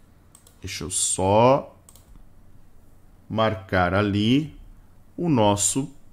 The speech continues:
dia de hoje, quinquagésimo quarto dia, Números vinte e oito, vinte e nove e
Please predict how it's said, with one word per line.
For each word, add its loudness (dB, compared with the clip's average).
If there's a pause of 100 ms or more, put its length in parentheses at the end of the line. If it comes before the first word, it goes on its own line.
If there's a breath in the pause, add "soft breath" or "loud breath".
(180)
dia -2
de 0
hoje, 2 (2250)
quinquagésimo 2
quarto 4
dia, -4
Números 0
vinte -6
e -4
oito, -2 (320)
vinte -4
e -2
nove -4 (480)
e -2